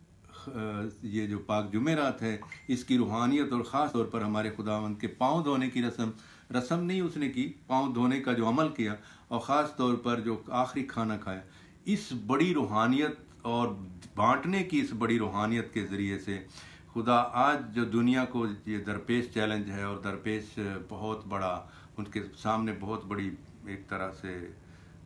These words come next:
بہت بڑا المیہ ہے، اس کو فیس کرنے اور اس کے اوپر فتح پانے کی طاقت دے، کیونکہ خداوند یسوع مسیح کی روحانیت اور اس کی دی ہوئی، دیا ہوا درس اور دی ہوئی جو بھی،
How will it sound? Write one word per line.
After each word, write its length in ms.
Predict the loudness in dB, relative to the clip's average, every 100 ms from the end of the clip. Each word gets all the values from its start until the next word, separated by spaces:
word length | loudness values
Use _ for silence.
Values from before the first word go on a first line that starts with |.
| -16 -10
بہت 260 | -6 -4
بڑا 200 | -2 -2 -4 -2
المیہ 400 | 4 4 6 6
ہے، 220 | 6 2 -2 -10 -18 -6
اس 220 | -4 -4
کو 380 | 0 0 2 -2 -2
فیس 320 | 4 4 4
کرنے 360 | 4 4 4
اور 120 | 2 2
اس 220 | 0 0
کے 120 | 0
اوپر 260 | 2 2 0
فتح 280 | 0 4
پانے 340 | 4 6 0 0
کی 120 | -2
طاقت 460 | -2 -4 -4 -8 -8
دے، 120 | -10 -10 -20 -16 -2
کیونکہ 520 | 0 2 2 2 0 -10 -10
خداوند 360 | 0 2 4 2
یسوع 220 | 0 0
مسیح 240 | 0 0 0
کی 100 | 0
روحانیت 580 | 2 2 4 4 4 -2 -16 -20 -14
اور 260 | -2 0 2
اس 140 | 0
کی 160 | 2 0
دی 260 | 4 4 6
ہوئی، 360 | 4 2 0 -8 -16
دیا 420 | -14 -10 -2 0 2
ہوا 180 | 0 4
درس 220 | 6 6 2 -10 -20 -20 -16 -2
اور 260 | 2 2
دی 240 | 4 4 4
ہوئی 300 | 4 2 2
جو 200 | 0 2
بھی، 480 | 4 4 4 2